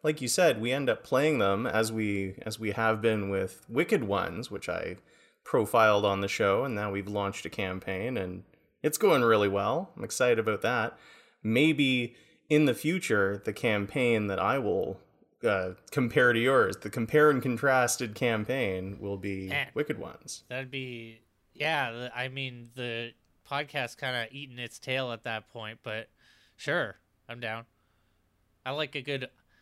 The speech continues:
Speaker 2: I
Speaker 1: It's bound to happen eventually. Eventually, we
Speaker 2: I
Speaker 1: will
Speaker 2: like a
Speaker 1: catch
Speaker 2: good
Speaker 1: up to the
Speaker 2: worm
Speaker 1: present
Speaker 2: or
Speaker 1: fully.
Speaker 2: Roboros. You know that. It's the name of the act that I'm covering on my side of the podcast with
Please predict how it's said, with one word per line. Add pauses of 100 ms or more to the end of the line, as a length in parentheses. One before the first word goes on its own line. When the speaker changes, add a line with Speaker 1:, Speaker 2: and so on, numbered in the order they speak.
(600)
Speaker 2:
I (460)
Speaker 1:
It's
bound
to
happen
eventually.
Eventually,
we
Speaker 2:
I
Speaker 1:
will
Speaker 2:
like
a
Speaker 1:
catch
Speaker 2:
good
Speaker 1:
up
to
the
Speaker 2:
worm
Speaker 1:
present
Speaker 2:
or
Speaker 1:
fully.
Speaker 2:
Roboros. (460)
You
know
that. (100)
It's
the
name
of
the
act
that
I'm
covering
on
my
side
of
the
podcast
with